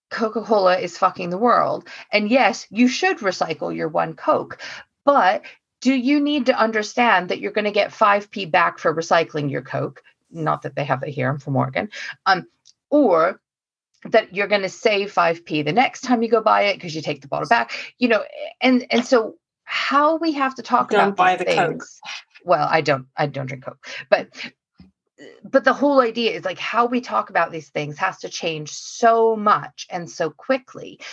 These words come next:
Speaker 1: that that is the comms piece. That, that's the real tricky bit is
Speaker 2: It, it is
Speaker 1: how
Speaker 2: when
Speaker 1: do
Speaker 2: we try to get into, like, really, really specific solutions that aren't,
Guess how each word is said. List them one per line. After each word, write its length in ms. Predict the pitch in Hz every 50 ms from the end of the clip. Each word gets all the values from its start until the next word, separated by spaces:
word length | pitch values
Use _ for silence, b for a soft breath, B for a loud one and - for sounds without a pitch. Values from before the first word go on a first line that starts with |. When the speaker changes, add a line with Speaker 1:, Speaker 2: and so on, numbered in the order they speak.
| B B B B _
Speaker 1:
that 300 | 208 175 147 160 151 175
that 260 | 202 202 208 202 - -
is 360 | - 233 240 240 226 214 208 -
the 100 | 190 -
comms 440 | - 247 240 269 294 302 247 - _
piece. 280 | - 160 156 147 -
That, 200 | _ 190 185 - -
that's 340 | 156 180 208 202 160 - -
the 120 | - 226
real 240 | 190 196 202 196 190
tricky 300 | 185 - 214 - - 175
bit 340 | 156 196 175 165 92 - - _ _
is 300 | 208 196 180 170 - _ -
Speaker 2:
It, 180 | 214 - B B B B B _ _
it 160 | - 220 220
is 280 | 226 247 285 294 262 -
Speaker 1:
how 180 | - 233 233 233
Speaker 2:
when 80 | 262 -
Speaker 1:
do 60 | 262
Speaker 2:
we 120 | 240 220
try 260 | 214 - 240 220 214 208
to 140 | - -
get 180 | - 214 208 202
into, 340 | 208 208 208 196 - 202 185
like, 220 | 180 185 175 170 - -
really, 340 | 180 185 190 180 170 165 170
really 260 | 170 180 170 156 160 156
specific 540 | - - 170 170 - 190 185 - 175 170 -
solutions 480 | - 180 170 170 160 - - 170 160
that 180 | - 170 165 - -
aren't, 320 | 175 175 175 175 - -